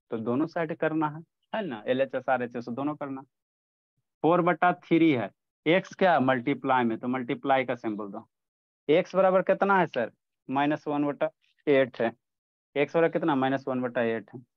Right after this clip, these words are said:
तो माइनस वन बटा एट हो गया मल्टीप्लाई में। अरे X फ़ोर बाई थ्री के साथ मल्टीप्लाई वन बाई एट हो गया, प्लस कितना हो गया? थ्री बाई टू है। अब इसको simplify करो,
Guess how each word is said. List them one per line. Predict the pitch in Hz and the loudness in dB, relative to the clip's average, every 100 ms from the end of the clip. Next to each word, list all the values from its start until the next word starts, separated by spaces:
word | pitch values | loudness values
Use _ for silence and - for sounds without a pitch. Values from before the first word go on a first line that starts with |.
| _ _ _ _ _ _ _ _ _ 131 | _ _ _ _ _ _ _ _ _ -2
तो | |
माइनस | 127 131 139 139 | 2 2 0 -2
वन | 135 135 | -4 -2
बटा | 131 120 131 - | -4 -4 -6 -6
एट | 127 117 - | -6 -6 -8
हो | 113 | -14
गया | 110 117 _ _ _ _ 127 | -12 -16 _ _ _ _ 0
मल्टीप्लाई | 117 139 139 135 156 | 2 0 2 0 0
में। | 180 _ _ _ _ _ _ _ _ | -6 _ _ _ _ _ _ _ _
अरे | 127 135 135 147 | -4 -2 0 0
X | 160 - | 0 -4
फ़ोर | 139 _ 139 | -12 _ -4
बाई | 143 | -2
थ्री | 143 143 | -4 -6
के | 139 | -6
साथ | 135 | -6
मल्टीप्लाई | 131 131 127 127 131 | -6 -6 -6 0 2
वन | 117 123 | 2 0
बाई | 123 131 | 0 -2
एट | 135 139 | -4 -10
हो | |
गया, | 135 139 _ _ _ _ _ _ | -12 -14 _ _ _ _ _ _
प्लस | 139 147 - | 0 0 0
कितना | 160 165 156 | -2 2 2
हो | 117 | 2
गया? | 107 104 | -4 -6
थ्री | _ 135 127 | _ -4 -2
बाई | 123 123 | 0 0
टू | 120 - 110 98 | -2 -6 -8 -8
है। | - _ _ _ _ _ _ _ _ _ _ _ _ _ _ _ _ _ | -12 _ _ _ _ _ _ _ _ _ _ _ _ _ _ _ _ _
अब | 127 | 2
इसको | 147 - 165 | 4 2 0
simplify | 156 160 151 156 151 156 151 123 | 2 0 2 -2 0 2 2 2
करो, | 117 117 | -4 -6